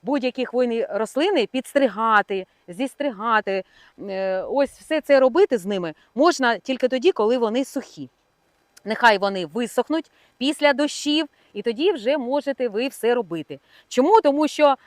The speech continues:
коли, е, рослина волога, коли в неї такі зрізи, можуть потрапити хвороби і все таке інше. Щоб ви вже були,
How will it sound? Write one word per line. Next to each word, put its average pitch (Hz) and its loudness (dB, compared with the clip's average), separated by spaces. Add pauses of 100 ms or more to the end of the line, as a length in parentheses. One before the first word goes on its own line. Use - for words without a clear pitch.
(260)
коли, 277 0
е, 226 0
рослина 262 2
волога, 294 4
коли 233 -4
в 214 -12
неї 233 -6
такі 220 -10
зрізи, 247 0 (240)
можуть 349 4
потрапити 233 0 (120)
хвороби 330 8
і - -2
все 349 -4
таке 233 -4
інше. 175 -10 (280)
Щоб 247 -2 (220)
ви 254 -2
вже 240 0
були, 233 2